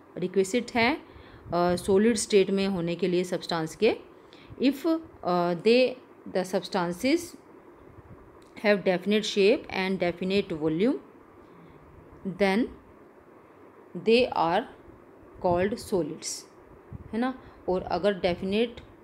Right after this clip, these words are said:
volume तो है but definite shape नहीं है, substance can change its shape, then it is liquid। And if both of these things,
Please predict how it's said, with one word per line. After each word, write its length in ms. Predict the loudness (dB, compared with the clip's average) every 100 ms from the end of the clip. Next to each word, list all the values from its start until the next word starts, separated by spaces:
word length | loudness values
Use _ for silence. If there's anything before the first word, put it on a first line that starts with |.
| -4
volume 340 | -2 0 0
तो 120 | 2 2
है 260 | 4 2
but 100 | 0
definite 480 | -2 -4 -4 -6 -6
shape 380 | -6 -4 -2 0
नहीं 300 | 0 2 2
है, 260 | 0 -2 -6 -18 -18 -8
substance 420 | -8 -6 -6 -6 -4
can 160 | -4 -4 -6
change 260 | -4 -2
its 160 | -2 -4
shape, 300 | 0 4 4 2 -18 -20 -8 -4
then 240 | -4 -6
it 100 | -4
is 280 | -4 -4 -6
liquid। 400 | -8 -2 0 0 -4 -20 -8
And 180 | -8 -4
if 380 | -6 -4 -6 -6 -8 -20 -16 -2 6
both 220 | 6 4
of 200 | 0 -2 -2
these 180 | -4 -4 -2
things, 220 | -2 -2